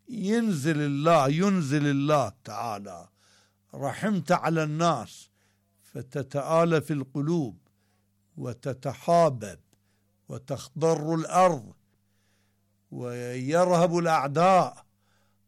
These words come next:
ويقوى المؤمنون إلى السبب. وعندما يتقاطع الناس ويتنابذون ويختلفون وتكثر المعاصي والذنوب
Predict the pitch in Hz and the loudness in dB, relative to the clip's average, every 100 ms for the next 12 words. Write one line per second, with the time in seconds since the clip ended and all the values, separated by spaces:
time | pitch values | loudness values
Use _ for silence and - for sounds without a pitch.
0 | _ - 131 151 175 175 175 170 165 170 | _ -12 -6 -4 -4 -2 -2 -2 -4 -6
1 | 160 156 170 165 170 165 156 - 170 151 | -6 -4 -4 -4 -4 -2 -4 -4 -4 -2
2 | 165 170 _ _ _ _ _ _ _ _ | -4 -6 _ _ _ _ _ _ _ _
3 | - 143 147 170 170 170 165 160 156 139 | -8 -4 -2 -2 0 0 0 0 -2 -4
4 | 147 170 165 156 147 151 147 156 156 123 | -6 0 0 0 -4 -6 -4 -2 -2 -4
5 | - - _ _ _ _ _ - 127 127 | -10 -20 _ _ _ _ _ -14 -8 -8
6 | 123 127 131 131 127 131 120 160 147 107 | -8 -8 -6 -4 -6 -6 -6 -6 -6 -8
7 | 90 _ _ _ _ _ - 131 123 123 | -14 _ _ _ _ _ -16 -10 -8 -8
8 | - - 139 135 131 160 165 135 101 92 | -12 -10 -6 -6 -8 -6 -6 -6 -10 -18
9 | _ _ _ _ 127 120 - 165 - 170 | _ _ _ _ -16 -10 -6 -6 -8 -8
10 | 156 147 139 139 139 160 139 - 151 139 | -6 -4 -4 -4 -2 -2 -2 -6 -6 -4
11 | 143 123 135 135 139 113 | -4 -6 -8 -6 -6 -8